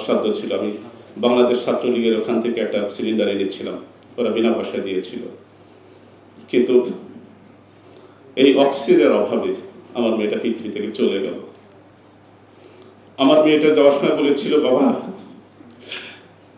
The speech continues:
যদি তুমি আগে থেকে আমাকে অক্সিজেন দিতে পারতে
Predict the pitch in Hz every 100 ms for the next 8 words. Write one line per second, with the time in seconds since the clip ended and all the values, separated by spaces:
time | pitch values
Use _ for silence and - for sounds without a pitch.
0 | - _ - 302 233 - 165 - - -
1 | - - - - - 349 - 349 330 370
2 | 349 - 370 440 403 - - - - -
3 | 226 - - - - - -